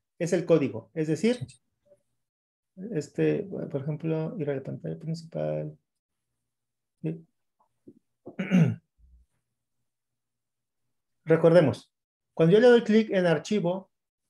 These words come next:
Speaker 1: publicar en la web,
Speaker 2: Sí.
Speaker 1: yo tengo dos posibilidades. Una es vincular, poner, para poner el hipervínculo,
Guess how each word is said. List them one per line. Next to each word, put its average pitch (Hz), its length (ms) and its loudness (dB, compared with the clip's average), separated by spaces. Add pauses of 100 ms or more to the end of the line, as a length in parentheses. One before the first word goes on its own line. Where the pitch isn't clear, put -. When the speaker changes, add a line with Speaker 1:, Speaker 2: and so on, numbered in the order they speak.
(500)
Speaker 1:
publicar 165 420 2
en 190 100 2
la 185 120 2
web, 196 320 0 (480)
Speaker 2:
Sí. 135 220 -2 (380)
Speaker 1:
yo 180 140 -4
tengo 185 240 0
dos 175 180 -4
posibilidades. 175 920 -4 (1120)
Una 220 300 0
es 202 340 -2 (140)
vincular, 165 680 -4 (460)
poner, 160 280 -8
para 151 220 -2
poner 185 220 2
el 185 120 4
hipervínculo, 190 880 -4